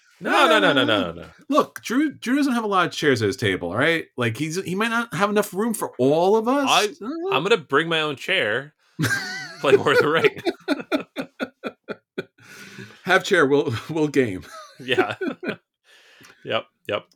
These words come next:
Speaker 1: I will travel. That's fine. War of the Ring, I'll,
Speaker 2: Mm-hmm.
Speaker 1: I'll travel for that. Um, Erskine mentions, "I plan to buy only expansions, no new games to play,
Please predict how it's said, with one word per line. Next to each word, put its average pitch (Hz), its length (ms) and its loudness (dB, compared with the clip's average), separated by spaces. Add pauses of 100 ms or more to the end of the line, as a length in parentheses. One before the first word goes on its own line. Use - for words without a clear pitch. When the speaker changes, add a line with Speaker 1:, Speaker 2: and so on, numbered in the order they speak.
(120)
Speaker 1:
I 110 140 2
will 196 160 -2
travel. 95 520 -2
That's - 200 -12
fine. 117 320 -2 (160)
War 113 100 -2
of 135 60 -2
the 139 60 -4
Ring, 185 160 -6
I'll, 123 100 -2
Speaker 2:
Mm-hmm. 113 100 -8
Speaker 1:
I'll 214 100 -8
travel 101 280 -14
for - 80 -14
that. - 160 -12 (640)
Um, 117 260 0 (220)
Erskine 180 340 0
mentions, 160 760 -4 (100)
"I 131 140 0
plan 147 260 -2
to 139 80 -2
buy 139 240 0
only 151 380 -2
expansions, 139 840 -6
no 117 200 2
new 110 220 -2
games 95 380 0
to - 60 -20
play, 98 520 0